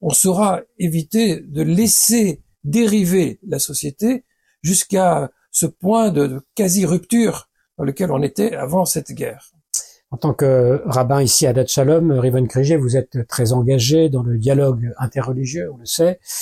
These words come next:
Speaker 2: Comment ça va se passer maintenant, euh, avec la communauté musulmane notamment ? Comment ça se passe ? Comment vous voyez les choses, euh, possibles, pas possibles ?
Speaker 1: Alors, je vais vous dire, d'abord, j'ai eu la, la formidable surprise, dès les premiers jours, après les,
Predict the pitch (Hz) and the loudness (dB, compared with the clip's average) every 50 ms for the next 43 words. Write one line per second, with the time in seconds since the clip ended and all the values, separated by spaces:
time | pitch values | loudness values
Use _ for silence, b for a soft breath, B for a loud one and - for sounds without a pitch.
0 | B B B B B _ - 147 139 143 143 - 151 135 139 123 - - 151 123 | B B B B B _ -2 0 2 2 2 2 2 2 2 0 0 0 0 0
1 | - - 147 131 131 123 - - 143 143 160 180 185 175 147 127 110 117 113 - | 2 2 2 2 0 -2 -2 -4 -4 -4 -2 -4 -6 -8 -12 -14 -16 -16 -20 -20
2 | _ - 123 117 123 - 131 123 - 131 123 127 127 127 117 - 139 131 131 123 | _ -14 -14 -14 -12 -8 -8 -6 -4 -2 -2 0 0 -2 -2 -2 -2 -2 -2 0
3 | 117 139 131 123 139 151 151 139 131 - 131 123 127 143 147 _ 139 127 123 - | 0 0 -2 0 -2 -2 -2 -4 -4 -6 -8 -10 -10 -10 -12 _ -16 -16 -14 -12
4 | - 120 - - - 143 139 139 - - - - 127 135 135 123 123 123 127 123 | -12 -10 -12 -10 -8 -8 -8 -8 -8 -10 -8 -6 -4 -2 -2 -2 -2 -2 -2 -4
5 | 127 123 123 117 - - 135 135 123 120 120 107 110 113 113 _ _ _ _ _ | -4 -4 -6 -8 -10 -12 -12 -12 -12 -12 -14 -16 -16 -18 -20 _ _ _ _ _
6 | _ _ _ - 147 - - - - 165 156 139 - 151 143 - 147 139 - - | _ _ _ -6 -6 -6 -4 -4 -2 -2 -2 -2 -4 -8 -10 -8 -8 -8 -8 -8
7 | 156 147 139 - _ _ _ - - 170 160 135 - - - 147 139 175 196 190 | -8 -8 -10 -10 _ _ _ -6 -2 -2 -2 -2 -4 -8 -8 -4 0 2 2 2
8 | 190 190 185 208 226 220 - - - _ _ - 160 165 190 180 151 160 170 151 | 2 2 2 2 2 0 -2 -4 -12 _ _ -4 -2 0 0 0 2 0 0 0
9 | 143 147 143 139 143 139 - _ _ _ _ _ _ _ _ _ _ - 160 170 | 0 0 -2 -4 -8 -16 -20 _ _ _ _ _ _ _ _ _ _ -10 -2 -2
10 | 175 202 - - 151 156 - - 190 175 185 175 170 156 151 147 - 156 151 - | -2 -2 -2 -4 -6 -6 -2 0 0 2 2 2 2 0 0 0 -2 -2 -2 -4
11 | - - 147 135 131 127 127 127 135 - _ _ _ _ _ _ - 123 151 202 | -6 -6 -6 -6 -6 -8 -10 -12 -12 -16 _ _ _ _ _ _ -10 -2 0 0
12 | 202 196 - - - 170 156 160 151 127 139 147 151 147 - - - _ _ _ | 0 0 -2 -2 -4 -4 -2 -2 -2 0 0 0 0 -2 -4 -8 -16 _ _ _
13 | _ _ _ _ _ _ _ _ _ _ - 135 - - 165 165 147 143 127 120 | _ _ _ _ _ _ _ _ _ _ -14 -14 -8 -2 -2 0 0 0 -2 -2
14 | 110 - | -8 -12